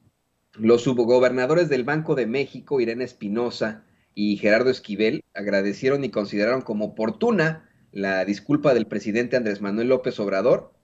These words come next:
por difundir anticipadamente la información sobre el incremento de la tasa de interés, lo cual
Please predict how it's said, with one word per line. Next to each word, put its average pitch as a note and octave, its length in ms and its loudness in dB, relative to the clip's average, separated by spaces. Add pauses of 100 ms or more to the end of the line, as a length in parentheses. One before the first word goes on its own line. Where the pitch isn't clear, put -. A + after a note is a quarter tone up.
(320)
por G#2+ 120 -6
difundir F#3+ 440 0
anticipadamente D3+ 880 -2
la C#3 80 -2
información A2 560 -4
sobre C3+ 240 0
el G2+ 60 -2
incremento C3 880 -2 (1040)
de G2 180 -4
la F#2 220 -2
tasa C3 340 4
de A2+ 80 -4
interés, A2 640 -4 (380)
lo G2 200 -4
cual D3 400 0